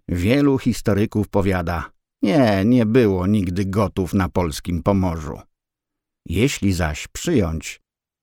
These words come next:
że wędrówka Gotów odbyła się tak, jak ją opisuje Jordanes, znowu zagrodzi drogę mur pytań.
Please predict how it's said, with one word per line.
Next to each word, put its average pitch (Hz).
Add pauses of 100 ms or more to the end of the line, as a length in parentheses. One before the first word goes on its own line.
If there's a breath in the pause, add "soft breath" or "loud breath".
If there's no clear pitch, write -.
że 95
wędrówka 92
Gotów 98
odbyła 95
się 90
tak, 98
jak 80
ją 95
opisuje 95
Jordanes, 87 (440)
znowu 196
zagrodzi 104
drogę 98
mur 107
pytań. 101